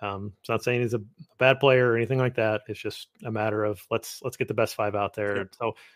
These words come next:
Speaker 1: hopefully this week we'll, we'll bring about that change, 'cause that would be, I would like to see what the starting five looks like. We'll put it that way.
Speaker 2: Exactly.
Speaker 1: Let's move on to tweet of the week. Uh,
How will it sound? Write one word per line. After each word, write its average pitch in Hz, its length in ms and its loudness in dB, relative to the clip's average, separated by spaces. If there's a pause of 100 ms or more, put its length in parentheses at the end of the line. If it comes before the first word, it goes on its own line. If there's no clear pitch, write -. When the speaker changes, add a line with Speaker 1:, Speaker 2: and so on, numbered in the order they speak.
(120)
Speaker 1:
hopefully 202 340 12
this 160 260 2
week 131 280 2
we'll, 123 440 4
we'll 117 100 -4
bring 117 200 0
about 110 240 -2
that 104 160 -2
change, 104 340 -6
'cause 107 100 -10
that 107 120 0
would 104 120 -8
be, 101 300 -8 (680)
I 120 80 0
would 135 120 4
like 139 220 6
to 131 80 -6
see 131 140 -2
what 117 100 -4
the 117 80 -2
starting 104 300 -4
five 95 280 -8
looks - 220 -14
like. 98 200 -14
We'll - 120 -20 (100)
put - 20 -12
it - 60 -18
that - 220 -8
way. 113 100 -14 (440)
Speaker 2:
Exactly. 78 540 -18 (1080)
Speaker 1:
Let's 165 160 6
move 190 160 10
on 185 100 12
to 170 80 10
tweet 180 240 2
of 156 80 6
the 135 80 6
week. 139 500 2 (120)
Uh, 120 420 0